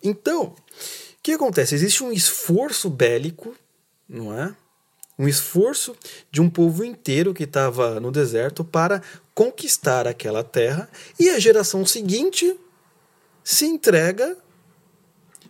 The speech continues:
aos seus próprios inimigos. Se entrega aos deuses dos próprios inimigos e começa, e essa geração começa a adorar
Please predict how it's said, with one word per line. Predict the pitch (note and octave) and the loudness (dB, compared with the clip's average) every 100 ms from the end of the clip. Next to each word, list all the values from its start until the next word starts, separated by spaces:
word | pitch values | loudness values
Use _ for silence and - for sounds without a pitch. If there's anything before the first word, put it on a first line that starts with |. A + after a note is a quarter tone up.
| - | 0
aos | B3 | 2
seus | C4+ B3+ | 2 0
próprios | C4+ C4 C4 | 0 0 -2
inimigos. | C4+ C4+ C4+ F#3 - - - _ _ _ _ - - - - | -6 -6 -6 -8 -10 -14 -18 _ _ _ _ -20 -20 -20 -4
Se | - C4 | -2 0
entrega | B3+ - D#3+ F#3 G#3 B3+ C#4+ | 0 2 4 4 0 -4 0
aos | A3+ G#3 F3 | 2 2 2
deuses | G3+ A3 A#3 B3 A3 | 4 2 0 -6 -8
dos | A#3+ A3 | -2 -2
próprios | - A3 A3 A3 B3 A3 | 4 4 4 0 -6 -8
inimigos | A#3+ B3 G#3+ A#3 E3 D3 | -6 -4 -4 -2 -2 -2
e | |
começa, | - A3+ G3 G3+ A3 - B3+ C#4 _ _ _ _ _ _ _ _ _ | 2 2 2 -2 -2 -2 -4 -6 _ _ _ _ _ _ _ _ _
e | E3+ | 4
essa | G#3 A3+ | 6 4
geração | G#3+ F#3 E3+ G#3+ | 2 2 2 -2
começa | G#3 F#3+ F#3 A3+ - A3+ | 0 0 0 -2 -2 -4
a | - - G#3 | -8 -6 -4
adorar | F#3 G#3+ F#3+ D3+ F3 C#3+ | 2 4 6 4 0 -2